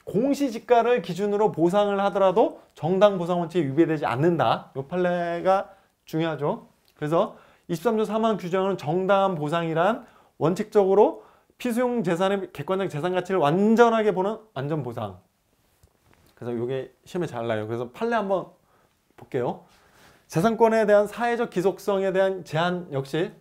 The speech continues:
사회적 기속성이란 말, 사회적 제약이란 얘기예요. 다른 기본권에 대한 제한 입법과 마찬가지로 비례 원칙. 아까 비례 원칙, 뭐 평등 원칙, 신뢰 보호 나오면은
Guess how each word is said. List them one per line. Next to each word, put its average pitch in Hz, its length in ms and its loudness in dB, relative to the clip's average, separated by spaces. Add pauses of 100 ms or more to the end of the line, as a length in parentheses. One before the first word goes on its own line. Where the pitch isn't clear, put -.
(120)
사회적 247 340 -4
기속성이란 185 560 -4
말, 175 120 -4
사회적 208 400 -4
제약이란 151 460 -2
얘기예요. 123 400 -6 (480)
다른 190 280 -2
기본권에 190 460 -2
대한 185 200 -2
제한 165 220 -4
입법과 175 380 -4
마찬가지로 165 680 -2 (240)
비례 170 240 2
원칙. 135 480 -4 (1800)
아까 143 300 -2
비례 151 180 2
원칙, 156 340 -2
뭐 127 140 -4
평등 202 300 -2
원칙, 180 180 -2
신뢰 214 280 -2
보호 196 200 2
나오면은 170 560 0